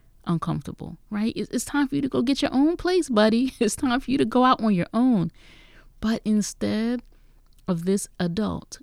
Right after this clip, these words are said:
going out on his or her own, instead,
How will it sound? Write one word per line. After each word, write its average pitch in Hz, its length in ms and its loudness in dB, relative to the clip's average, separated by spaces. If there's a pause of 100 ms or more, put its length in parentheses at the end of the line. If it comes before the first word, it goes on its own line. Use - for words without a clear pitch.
going 180 400 0
out 196 400 -4 (220)
on 170 240 2
his 208 380 2
or 185 100 -2
her 185 300 -4
own, 175 320 0
instead, 220 800 0